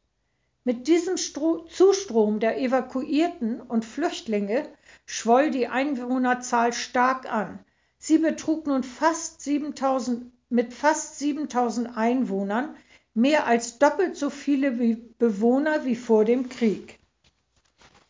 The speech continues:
Angesichts dieser, in, dieses enormen Zuwachses der Bevölkerung war die Infrastruktur Schwarzenbergs dem nicht gewachsen.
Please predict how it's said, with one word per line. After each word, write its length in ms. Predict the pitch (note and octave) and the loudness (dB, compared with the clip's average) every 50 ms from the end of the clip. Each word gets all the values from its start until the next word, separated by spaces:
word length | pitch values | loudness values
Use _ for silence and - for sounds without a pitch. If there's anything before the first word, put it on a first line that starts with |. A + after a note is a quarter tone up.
| _ _ _ _ _ | _ _ _ _ _
Angesichts 800 | A#3 C4+ C#4+ C#4+ C#4+ D4+ C#4 B3+ C#4+ C#4 - - - - - - _ | 0 2 2 2 2 2 0 0 0 -2 -2 -4 -10 -14 -18 -12 _
dieser, 720 | C#4 C#4+ D#4+ E4 D4+ D4+ D#4+ E4+ D#4 D#4 D4+ D#4+ - - | 4 4 4 4 4 2 4 4 6 6 4 2 0 0
in, 380 | B3+ B3 C4 - - - - _ | 0 0 0 0 -6 -14 -12 _
dieses 420 | C4+ D4 D#4+ D4+ E4+ F4 - - | 2 2 2 4 2 0 -2 -2
enormen 640 | - C4+ B3 A#3+ B3 B3 B3 C4+ C#4+ D4 C#4+ C4 - | -2 0 0 2 4 4 4 2 2 0 -2 -2 -4
Zuwachses 800 | - - D#4 D#4+ D4+ C4 A#3 G#3+ G#3+ - - - A#3+ A#3 A#3+ - | -4 0 0 0 2 2 2 2 2 -2 -2 -2 -2 -2 -2 0
der 120 | B3 A#3 | 0 0
Bevölkerung 880 | A3 A3+ G#3+ - - C4 C4+ D4+ D4 D4 B3+ G3+ F#3 G3 A3+ C#4 D4 - - _ - - - - _ _ _ | 0 0 -4 -2 -2 0 0 0 0 -2 -2 -2 -2 -4 -4 -6 -8 -12 -18 _ -20 -20 -20 -20 _ _ _
war 200 | B3+ C#4 D4 D4+ | 4 4 4 6
die 180 | D4+ D#4 - - | 4 0 0 -2
Infrastruktur 1300 | C#4+ D4 C#4+ - - C4+ C4 B3+ - - - A3 A3 A3 - _ - - C4 C4+ D4 D4+ D4 D4 D4 - - - | -4 -4 -6 -6 -2 -2 -2 -2 -2 -6 -4 -4 -4 -4 -8 _ -6 -4 0 4 6 6 6 6 2 -4 -12 -16
Schwarzenbergs 1040 | - - - B3 A#3+ A#3+ B3 A#3+ - - B3+ B3 A3+ C#4 C4+ C#4 C4 - - - - | -16 -2 0 2 4 4 2 0 -2 -4 -4 -4 -2 -2 -2 -2 -2 -6 -10 -10 -2
dem 260 | B3+ A#3+ A#3+ A3+ G#3+ | 0 2 2 4 2
nicht 220 | A#3 A#3 - - | 0 -2 -6 -6
gewachsen. 640 | - C#4 B3 C#4+ A#3 G3 - - - - F3 D#3+ F#3 | -6 -4 0 2 2 2 0 -6 -10 -12 -12 -14 -18